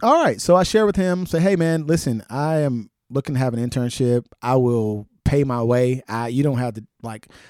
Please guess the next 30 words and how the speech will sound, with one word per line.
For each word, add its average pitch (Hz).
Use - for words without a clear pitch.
all 190
I'm 240
asking 190
from 160
you 127
is 127
an 110
hour 120
per -
week, 117
if 117
that, 98
just 160
to 156
spend 147
time 139
to 117
help 131
me 127
figure 123
out 120
what 131
it 127
is 123
I 120
feel 123
like 117
my 107
call 170
is 156